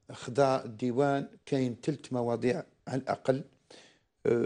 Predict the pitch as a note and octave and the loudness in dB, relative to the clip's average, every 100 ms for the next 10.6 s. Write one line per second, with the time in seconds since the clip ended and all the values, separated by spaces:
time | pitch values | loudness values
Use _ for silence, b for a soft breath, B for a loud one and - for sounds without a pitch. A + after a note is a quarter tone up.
0 | - - - - - - - - - B2+ | 2 2 -2 -4 -6 -8 -6 -6 -4 -4
1 | A#2 C#3 C3 - - C3+ C#3 C3+ C3 B2 | 2 2 2 -2 -4 0 0 0 -4 -4
2 | C#3 C3 C3 B2 B2+ A#2+ B2+ B2 B2+ A2 | 0 2 2 2 0 0 -2 0 0 0
3 | B2 A#2+ A#2 B2+ B2 D3 B2+ C#3 C#3+ C#3+ | 0 0 2 4 6 4 4 4 2 2
4 | C3 - C3+ C#3 C#3 - b b b b | 0 0 2 2 0 -14 b b b b
5 | - D3 D#3+ F3+ F#3+ G3 - C4 - G3 | -2 4 4 4 4 4 4 2 2 2
6 | G3+ G#3 F3+ F3 F3 E3+ D#3+ F3 - F3 | 4 4 4 4 4 2 2 0 4 4
7 | E3+ F#3 F#3 F3+ G3+ F#3+ - G#3+ G#3+ G#3 | 4 2 0 2 2 0 0 4 4 6
8 | G#3+ A3 C4 C#4+ D4 - _ _ _ _ | 6 8 8 6 4 -4 _ _ _ _
9 | _ - F#3+ B3 E3+ G#3 A3+ G#3 F#3 C3+ | _ 2 4 4 4 2 4 2 2 0
10 | A#2 - G3+ A3 F3+ A3+ | -4 2 4 2 0 -4